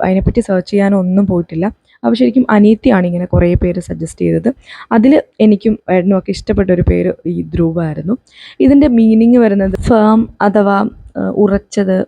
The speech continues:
പതറാത്തത് എന്നൊക്കെ ആട്ടോ. അപ്പം നമ്മൾ, ഏഹ്, ഡെലിവറി കഴിഞ്ഞിട്ട് അവിടെ നിന്ന് പോരുന്ന സമയത്ത് തന്നെ ഹോസ്പിറ്റലിൽ പേരൊക്കെ കൊടുക്കണമായിരുന്നു. അപ്പോൾ അന്ന് തന്നെ എല്ലാം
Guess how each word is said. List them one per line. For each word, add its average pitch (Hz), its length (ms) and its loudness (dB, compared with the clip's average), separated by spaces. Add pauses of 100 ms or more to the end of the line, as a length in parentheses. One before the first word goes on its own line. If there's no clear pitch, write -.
(320)
പതറാത്തത് 196 680 -2 (100)
എന്നൊക്കെ 185 320 -4
ആട്ടോ. 165 200 -2 (580)
അപ്പം 202 180 0
നമ്മൾ, 208 240 4 (360)
ഏഹ്, 196 340 -2
ഡെലിവറി 196 340 -2
കഴിഞ്ഞിട്ട് 214 340 0
അവിടെ 208 160 2
നിന്ന് 208 140 0
പോരുന്ന 196 340 2
സമയത്ത് 202 360 0
തന്നെ 202 220 2
ഹോസ്പിറ്റലിൽ 196 600 -2
പേരൊക്കെ 180 420 -4
കൊടുക്കണമായിരുന്നു. 165 640 -6 (420)
അപ്പോൾ - 180 -2
അന്ന് 247 180 4
തന്നെ 247 240 4
എല്ലാം 214 260 0